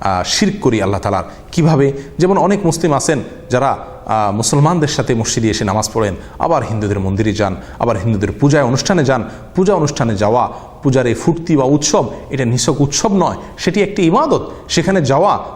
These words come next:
তাদের সেই পূজাতে সামিল হওয়া, রীতিমতো তাদের সঙ্গে ইবাদত করার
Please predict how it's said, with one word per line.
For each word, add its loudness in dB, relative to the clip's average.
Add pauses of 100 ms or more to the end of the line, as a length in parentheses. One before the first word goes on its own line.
(100)
তাদের 2
সেই 0
পূজাতে 2
সামিল 2
হওয়া, 0 (220)
রীতিমতো 0
তাদের -2
সঙ্গে -2
ইবাদত 2
করার -2